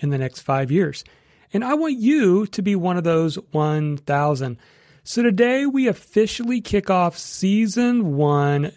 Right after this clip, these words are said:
Discover Your Blog Niche. Now, if you didn't hear the last episode, uh, we have done some deep surveys and research into our audience.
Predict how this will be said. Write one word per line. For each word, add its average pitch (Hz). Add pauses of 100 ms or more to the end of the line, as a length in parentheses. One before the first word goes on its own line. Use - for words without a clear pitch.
(100)
Discover 156
Your 147
Blog 135
Niche. 131 (540)
Now, 175
if 170
you 196
didn't 269
hear 247
the 180
last 160
episode, 135 (100)
uh, 127
we 180
have 151 (400)
done 165
some 123
deep 196
surveys 220
and 135
research 214
into 139
our 123
audience. 190